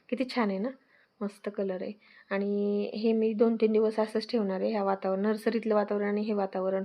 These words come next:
फरक राहते, म्हणून दोन तीन दिवस, अं, असंच ठेवायचं आणि नंतर त्याचं ते लावणार आहे. ते, त्याचा पण व्हिडिओ मी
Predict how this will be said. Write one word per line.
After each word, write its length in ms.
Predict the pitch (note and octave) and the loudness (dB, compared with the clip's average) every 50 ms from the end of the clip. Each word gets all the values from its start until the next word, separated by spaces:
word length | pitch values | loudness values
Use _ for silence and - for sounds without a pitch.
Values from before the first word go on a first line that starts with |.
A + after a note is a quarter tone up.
| - | -2
फरक 260 | - G#3 G3 F#3+ F#3+ F#3+ | -2 -2 -2 -2 -4 -4
राहते, 240 | F3+ F3 F3+ F#3 | -8 -8 -8 -8
म्हणून 240 | F#3 F#3 F#3 F#3+ G3 | -8 -8 -6 -6 -4
दोन 160 | G3 G3 G3 | -4 -2 -4
तीन 160 | F#3+ F#3+ F#3 F#3+ | -4 -6 -6 -6
दिवस, 180 | F#3 F#3 G3 - - _ - - - - - - _ - _ - | -6 -6 -6 -10 -14 _ -20 -20 -20 -20 -20 -20 _ -20 _ -6
अं, 280 | G3+ F#3+ F#3+ F#3 - F#3 | -4 -2 -2 -2 -2 -2
असंच 280 | - - G3+ G#3 - | -2 -4 -4 -4 -2
ठेवायचं 420 | - A3 G3 F3+ F3 E3+ - F#3+ G3+ | -2 0 0 0 0 -2 -4 -4 -4
आणि 280 | - - G3 F#3+ F#3+ | -2 -2 -2 0 0
नंतर 320 | F#3+ F#3+ F#3+ F#3 G3 G3 F#3+ | 0 0 0 -2 -2 -2 -2
त्याचं 380 | G3 F#3 F3+ - - - A3 | -2 -2 -6 -6 -10 -10 -10
ते 560 | A3 - - - G3 F#3+ F#3+ F#3+ F#3+ G3 G3 | -10 -8 -2 0 2 2 2 2 2 0 2
लावणार 440 | G3+ G3 F#3+ F#3 F3+ F3+ F3 F3 F3+ F3+ | 2 2 2 0 0 -2 -4 -4 -4 -4
आहे. 120 | F#3 B3 - - - - - _ _ - - | -4 -6 -6 -10 -20 -20 -20 _ _ 0 0
ते, 60 | A3 | 0
त्याचा 320 | G#3+ - A3 G#3+ G#3+ A3+ | 2 4 2 2 2 0
पण 180 | G#3+ A3 A#3+ A3+ | -2 0 2 2
व्हिडिओ 360 | A3+ A3 A3 G#3+ G#3 G3+ G3 | 4 4 4 4 4 4 2
मी 320 | G3 G3 G3+ A3 C#4+ D4 | 0 0 0 -2 -2 -4